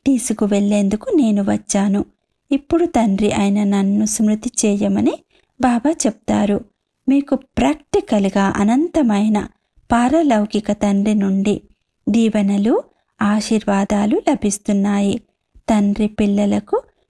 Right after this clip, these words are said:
శ్రేష్టాతి శ్రేష్టమైన మతాన్ని ఇస్తున్నారు. ధనము, సంపద మొదలైన వాటన్నింటినీ మీ వద్దనే ఉంచుకోండి. కేవలం ట్రస్టీలుగా అయ్యి నడుచుకోండి. "ఓ భగవంతుడా,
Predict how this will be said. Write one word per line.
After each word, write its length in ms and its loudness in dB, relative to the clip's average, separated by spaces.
శ్రేష్టాతి 760 0
శ్రేష్టమైన 800 0
మతాన్ని 640 0
ఇస్తున్నారు. 760 -2
ధనము, 540 0
సంపద 600 -2
మొదలైన 560 2
వాటన్నింటినీ 1160 0
మీ 120 2
వద్దనే 480 0
ఉంచుకోండి. 880 0
కేవలం 560 2
ట్రస్టీలుగా 920 0
అయ్యి 340 0
నడుచుకోండి. 800 -2
"ఓ 120 2
భగవంతుడా, 960 0